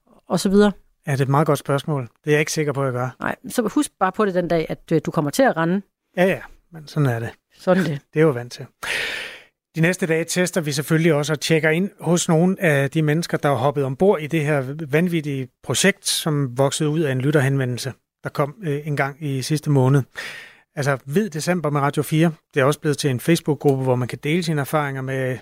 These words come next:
Speaker 2: at dele, altså, og, og gå, øh, gå december igennem uden alkohol. Og hvis man synes, det er det mest røvsyge, man har prøvet, og man efter elleve, tolv dage vælger at, øh, melde sig ud,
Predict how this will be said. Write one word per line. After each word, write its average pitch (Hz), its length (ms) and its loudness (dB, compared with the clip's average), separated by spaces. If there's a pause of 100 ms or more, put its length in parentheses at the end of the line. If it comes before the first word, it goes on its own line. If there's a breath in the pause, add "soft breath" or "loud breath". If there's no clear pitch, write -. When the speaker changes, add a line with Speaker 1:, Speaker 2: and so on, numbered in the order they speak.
(140)
Speaker 2:
at 160 200 -4
dele, 147 320 2 (180)
altså, 139 220 2 (160)
og, 147 240 2
og 165 120 -12
gå, 131 260 2
øh, 123 180 -2 (320)
gå 156 80 0
december 139 360 0
igennem 139 240 0
uden 143 180 0
alkohol. 135 380 -2 (640 loud breath)
Og 156 80 -4
hvis 139 140 2
man 139 100 0
synes, 165 260 0
det 156 220 -4
er 127 340 2 (180)
det 143 100 0
mest 156 260 2 (360)
røvsyge, 165 500 2
man 151 140 2
har 120 100 -4
prøvet, 202 480 4
og 151 120 0
man 143 300 0
efter 143 360 -2 (280)
elleve, 135 220 -2
tolv 175 260 0
dage 151 320 0 (180)
vælger 151 360 2
at, 127 340 -8
øh, 117 240 -4 (220)
melde 131 180 0
sig 143 120 2
ud, 196 180 4